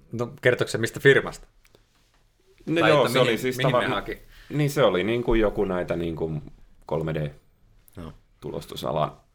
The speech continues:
Speaker 1: Hmm.
Speaker 2: yrityksiä haki jotain, muistaakseni jotain, jotain Skandinaaviaa myyjää, tavallaan vähän samaa, mitä oli tehnyt.
Speaker 1: Joo.
Speaker 2: Kilpailija.
Speaker 1: Mullekin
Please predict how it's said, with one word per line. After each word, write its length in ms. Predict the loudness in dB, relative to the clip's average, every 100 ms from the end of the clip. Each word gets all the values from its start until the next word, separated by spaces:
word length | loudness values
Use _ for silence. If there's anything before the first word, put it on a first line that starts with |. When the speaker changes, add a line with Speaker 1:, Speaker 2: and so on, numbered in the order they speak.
| _ -14
Speaker 1:
Hmm. 120 | -6
Speaker 2:
yrityksiä 520 | -4 -4 -6 -2 -2
haki 260 | -2 -6 -6
jotain, 300 | -2 -2 -2
muistaakseni 720 | -4 -4 -4 -6 -6 -8 -8
jotain, 420 | -6 -6 -6 -8 -10
jotain 600 | -12 -8 -8 -8 -10 -12 -16 _ -18
Skandinaaviaa 920 | -12 -10 -8 -8 -10 -10 -10 -10 -12 -16 -20 _ _ _ _ _ _ _ _ _ _ -10
myyjää, 420 | -6 -4 -2 -2
tavallaan 440 | -2 0 2 2 2
vähän 200 | 0 0
samaa, 280 | -4 -2
mitä 240 | -4 -4 -6
oli 140 | -8
tehnyt. 380 | -12 -18 -20 -20 -20 _ _ _ _ _ _ _ -20
Speaker 1:
Joo. 240 | -18 -20 -20
Speaker 2:
Kilpailija. 680 | -20 -18 -16 -14 -14 -14 -16 -20 -20 _ _ _ _ _ _ _ _ _ _ -20 -20 -14
Speaker 1:
Mullekin 380 | -12 -10 -8